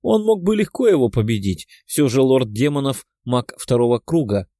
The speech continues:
но он и так потратил огромное количество манны. Пули дешевле. "Пока твои люди умирали,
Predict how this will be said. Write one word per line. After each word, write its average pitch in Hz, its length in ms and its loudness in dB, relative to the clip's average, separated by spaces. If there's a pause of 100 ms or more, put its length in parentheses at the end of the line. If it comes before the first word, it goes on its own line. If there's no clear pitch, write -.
(300)
но 139 200 0
он 156 260 2
и 151 100 -2
так - 240 -4
потратил 101 560 -4
огромное 101 460 0
количество 113 540 -4
манны. 98 480 -4 (560)
Пули 233 420 0 (200)
дешевле. 139 600 -2 (1120)
"Пока 90 640 -2
твои 95 400 0
люди 92 340 0
умирали, 95 840 -2